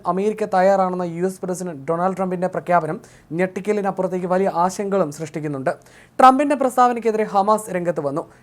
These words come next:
ട്രംപിന്റേത് ഗാസയിൽ പിരിമുറുക്കം സൃഷ്ടിക്കാനുള്ള കുറിപ്പടിയാണെന്ന് ഹമാസ് പ്രതികരിച്ചു. ഗാസയിലെ ജനങ്ങളെ മറ്റൊരു രാജ്യത്തേക്ക് മാറ്റുമെന്ന് ട്രംപ് ഭീഷണിപ്പെടുത്തിയതിന് പിന്നാലെയാണ് ഹമാസ് പ്രസ്താവനയുമായി രംഗത്ത് വന്നത്. മേഖലയിൽ കുഴപ്പങ്ങളും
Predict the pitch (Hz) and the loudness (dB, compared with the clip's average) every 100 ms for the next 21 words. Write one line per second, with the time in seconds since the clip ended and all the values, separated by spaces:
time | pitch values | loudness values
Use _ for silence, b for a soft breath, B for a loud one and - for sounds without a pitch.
0 | b 185 180 196 202 196 185 185 185 208 | b 2 4 2 0 0 2 2 2 0
1 | 196 190 190 196 190 190 180 - 185 190 | -2 -2 -2 -2 -6 -8 -8 -6 -4 -2
2 | 180 180 - - 180 180 202 190 170 160 | 0 -2 -6 -6 -4 0 0 2 0 -2
3 | - B B 175 165 160 156 143 147 143 | -8 B B 0 0 -2 -4 -2 -2 -2
4 | 190 - b b b 220 247 254 285 262 | -8 -10 b b b 10 10 10 2 4
5 | 240 240 240 233 196 196 233 226 208 196 | 2 2 4 4 2 0 0 4 4 4
6 | 196 202 196 175 175 196 185 185 185 170 | 0 -2 0 0 0 0 -2 -4 -2 -2
7 | 185 156 165 175 202 196 180 180 180 175 | -2 -4 -6 -4 -4 -4 -2 -2 -4 -6
8 | 160 170 175 160 127 B B - 185 190 | -2 2 2 2 -2 B B 0 2 0
9 | - 180 - 196 185 175 175 175 156 160 | 0 -4 2 4 4 0 -4 -4 -4 -2
10 | 160 143 135 170 - b b b 233 247 | -2 -2 0 -2 -4 b b b 6 8
11 | 277 285 247 - 220 226 247 240 | 8 4 2 2 4 4 2 -2